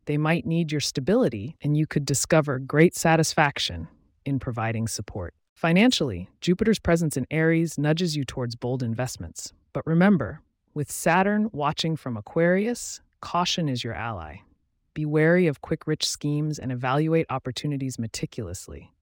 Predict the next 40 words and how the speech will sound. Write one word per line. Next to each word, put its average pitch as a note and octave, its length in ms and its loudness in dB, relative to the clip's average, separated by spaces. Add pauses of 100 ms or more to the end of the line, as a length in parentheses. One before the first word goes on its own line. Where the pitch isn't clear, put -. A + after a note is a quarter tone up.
(100)
Consider A#3+ 400 2
seeking G3+ 360 0
advice D#3 460 0
from B2 220 -6
a G#2+ 60 -6
Virgo E3 600 0
or A#2+ 160 -8
a G#2 60 -8
Taurus, G#2+ 680 -6 (260)
whose D3 200 -8
practical E3 540 -4
approach - 500 -10 (140)
could - 180 -14
complement C#3 560 -6
your A2+ 100 -8
strategic D#3 560 -8
intent B2 440 -6
today. G2 420 -12 (840)
On D3+ 160 -2
the D3+ 60 0
health G3 320 2
and F3+ 120 2
wellness E3+ 380 4
front, - 300 -12 (180)
Venus G3 460 2
in G3+ 80 2
your F#3 140 0
sign C#3+ 440 -2
brings C#3 300 -2
a C3 60 -4
wave C#3+ 340 2
of A#2+ 100 -8
self-love C3+ 840 -4
and A#2 180 -6
care, A2+ 460 -8 (220)
urging E3+ 280 2
you F3 80 2
to D#3 60 -2
pamper D3+ 380 -2
yourself. F#2 580 -10